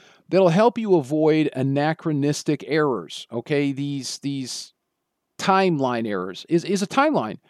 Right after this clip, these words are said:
Think of a timeline, a piece of paper, you know, you put a landscape and you draw a line left to right. And on the left side is Genesis, on the right side is, is Revelation, and everything in between falls in chronological order.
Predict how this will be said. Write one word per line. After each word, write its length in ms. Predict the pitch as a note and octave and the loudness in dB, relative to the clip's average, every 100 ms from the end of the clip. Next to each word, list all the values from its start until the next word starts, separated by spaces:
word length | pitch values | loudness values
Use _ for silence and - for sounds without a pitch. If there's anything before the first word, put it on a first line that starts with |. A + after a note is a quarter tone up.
| _ _ _ - | _ _ _ -4
Think 220 | A#3 B3 | -2 0
of 60 | |
a 60 | A3+ | 0
timeline, 480 | - F#3+ F3+ F#3 F3 | 2 2 4 2 2
a 60 | |
piece 260 | B2+ G#3 F#3+ | -2 -4 -4
of 80 | E3+ | 0
paper, 320 | F3+ E3+ F3 | 0 2 0
you 120 | D#3 | -2
know, 80 | D3+ | 0
you 100 | D3 | -2
put 140 | - | -2
a 40 | D#3+ | -2
landscape 460 | D#3 D#3 - E3 | -2 -2 -2 -2
and 100 | D3 | -2
you 80 | A#2+ | -4
draw 220 | A#2+ C#3+ | 0 2
a 20 | C3+ | 2
line 240 | A#2+ G#2 | 0 -2
left 220 | A#2+ C#3+ | -2 -2
to 80 | C3 | -2
right. 300 | A2+ F#2+ E2+ | 0 0 -2
And 100 | A#2 | -4
on 120 | D3 | -2
the 60 | C#3 | 2
left 220 | C#3+ D#3 | 2 2
side 260 | - C#3+ C3+ | 0 0 0
is 120 | A2 | -4
Genesis, 460 | B2 D3 C#3+ C#3+ | -2 -2 -2 -4
on 80 | C#3 | -4
the 60 | A#2 | -2
right 240 | A2 C3 | -2 -4
side 240 | - C#3 C3+ | -2 0 0
is, 220 | A2+ - | -2 -4
is 220 | B2+ A2+ | -6 -2
Revelation, 560 | B2 C3 B2+ C3 - B2+ | 0 0 0 0 -2 -4
and 100 | A#2+ | -2
everything 300 | C#3+ D3+ D3+ | -2 -2 -2
in 80 | |
between 460 | C3 - D#3 D3+ C#3+ | -4 -4 -2 0 -2
falls 320 | - D3+ D#3 | 0 2 0
in 80 | D#3+ | -2
chronological 720 | D#3 B2+ B2 B2 B2 C3+ C3 | -2 -2 0 0 -2 -4 -4
order. 460 | A2+ D#3 D#3+ A2 | -2 -2 -2 -4